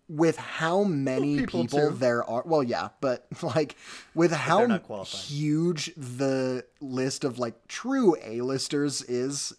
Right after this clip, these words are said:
Speaker 1: in any given Wes Anderson movie,
Speaker 2: Yeah. Oh,
Speaker 1: it's
Speaker 2: it's
Speaker 1: almost
Speaker 2: insane.
Speaker 1: certain that the budget to pay the actors is lower. Like, they're not,
Speaker 2: Oh, yeah, for sure.
Speaker 1: they're not in those movies for the money.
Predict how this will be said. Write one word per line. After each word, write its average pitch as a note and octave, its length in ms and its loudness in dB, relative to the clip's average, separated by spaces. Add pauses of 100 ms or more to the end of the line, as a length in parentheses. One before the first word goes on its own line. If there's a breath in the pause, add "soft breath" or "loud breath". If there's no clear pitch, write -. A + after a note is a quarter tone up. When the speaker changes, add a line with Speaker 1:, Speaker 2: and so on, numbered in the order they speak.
Speaker 1:
in B2+ 360 -2 (440)
any D3 340 2
given C3+ 420 -2
Wes B2+ 260 -2
Anderson D#3 600 -2
movie, D#3+ 500 -2
Speaker 2:
Yeah. A2 220 -2 (100)
Oh, A2+ 140 -6
Speaker 1:
it's F#3+ 80 6
Speaker 2:
it's F#3 100 2
Speaker 1:
almost C4+ 480 2
Speaker 2:
insane. - 80 -20
Speaker 1:
certain F3 680 0
that B2 420 0 (480)
the C3 160 2
budget C3+ 560 2 (420)
to D3 120 -2
pay C#3 360 0
the B2+ 160 0
actors A#2 460 -4
is G#2 180 -8
lower. F2 480 -10
Like, C#3 240 2
they're E3 140 6
not, F3 360 6
Speaker 2:
Oh, - 20 -12
yeah, - 160 -18
for - 160 -20
sure. - 80 -10
Speaker 1:
they're E3 140 6
not F3 300 4
in D3+ 220 4
those C3+ 240 0
movies B2 420 -2
for B2+ 200 -4
the A2 100 -4
money. G#2 380 -6